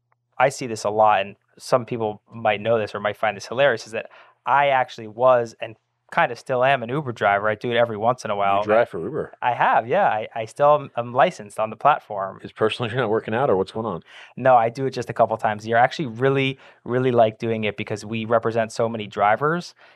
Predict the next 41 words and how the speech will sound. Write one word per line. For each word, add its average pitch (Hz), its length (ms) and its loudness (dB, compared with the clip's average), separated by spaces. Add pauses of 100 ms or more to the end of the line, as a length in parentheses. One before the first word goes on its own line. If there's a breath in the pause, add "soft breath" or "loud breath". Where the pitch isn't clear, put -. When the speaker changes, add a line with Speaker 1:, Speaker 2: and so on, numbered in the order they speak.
(160 soft breath)
Speaker 1:
and 107 160 0
I 104 80 2
like 113 260 2
to 123 80 -6
see - 220 -4
how 110 80 4
the 107 80 -4
platform 107 540 0
works. 104 340 -2
You'd 127 200 -18
be 214 120 -10
surprised 165 800 0 (380 soft breath)
how 202 280 2
difficult 175 580 -4
it 117 80 2
actually 127 460 0
is 120 380 0
to 110 240 -12 (140)
manage 120 540 0
all 113 180 4
the 117 80 2
different 113 320 -4
functions 107 600 -2
of 107 260 2
being 98 220 -4
an 98 60 -10
Uber 98 200 -6
driver, - 500 -4
navigating 110 640 -2
the 107 80 -12
different 107 420 -4
streets, - 600 0 (420 soft breath)
figuring 117 400 -2
out 110 80 6
how 113 80 4
to 110 60 -6
use 107 180 -10
your 101 80 -16
G 98 160 -18
P - 180 -6
S. 156 440 2